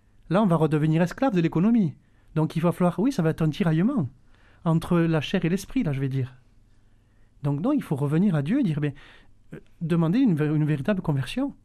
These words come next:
Dieu, c'est ce qu'il attend de nous, hein. Et tous ces textes, en fait, en travaillant pour le, pour, euh, ce temps avec vous, euh, j'ai relu les textes du mois de, de, de mai,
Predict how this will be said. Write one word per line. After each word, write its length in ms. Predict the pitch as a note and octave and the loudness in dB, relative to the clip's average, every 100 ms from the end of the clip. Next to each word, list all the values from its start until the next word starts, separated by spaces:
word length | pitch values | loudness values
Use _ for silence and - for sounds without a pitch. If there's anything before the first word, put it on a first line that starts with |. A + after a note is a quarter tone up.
| _ - _ _ - | _ -20 _ _ -2
Dieu, 100 | F#3+ | -2
c'est 120 | G#3+ | -2
ce 60 | - | -4
qu'il 120 | D3+ | -4
attend 180 | C#3 C#3+ | -2 0
de 80 | |
nous, 180 | G3 C#4+ | 2 2
hein. 100 | B3 C4+ _ _ _ _ _ - | 0 -4 _ _ _ _ _ -4
Et 220 | D#3+ D#3 - | -2 -4 -8
tous 120 | - | -4
ces 180 | G#3 G3 | -2 -2
textes, 280 | - C4+ - | -2 -2 -2
en 80 | D3+ | -2
fait, 340 | - C4+ - - | -2 -4 -6 -4
en 120 | D3 | -4
travaillant 640 | - C#3+ C#3+ F3 E3 C#3 C#3 - | -2 -2 0 0 0 -2 -4 -10
pour 180 | - C#3 | -6 -4
le, 180 | C3+ C3 D3 - - D#3+ - | -4 -6 -12 -18 -18 -18 -12
pour, 220 | D3 C#3 | -8 -8
euh, 720 | C#3 C3 - - - E3+ E3+ - - E3 | -8 -10 -20 -20 -12 -10 -8 -12 -14 -16
ce 180 | - E3 | -12 -10
temps 260 | - D#3+ | -4 -2
avec 160 | C#3+ C3+ | -2 -2
vous, 260 | B2+ C4 C#4 - - - - | -2 -2 -2 -12 -20 -20 -10
euh, 60 | F3 | -6
j'ai 160 | C#3+ D3 | -2 0
relu 220 | D#3 E3+ | 0 2
les 140 | E3 E3 | 0 0
textes 240 | F#3+ F#3 | -2 -2
du 80 | D3+ | -2
mois 120 | D3 | 0
de, 200 | C3+ D3 | 0 -2
de, 380 | C#3 C#3+ C#3+ D#3+ | -2 -4 -4 -6
de 160 | C#3+ | -2
mai, 280 | C#3+ A3+ D4 | 0 0 -2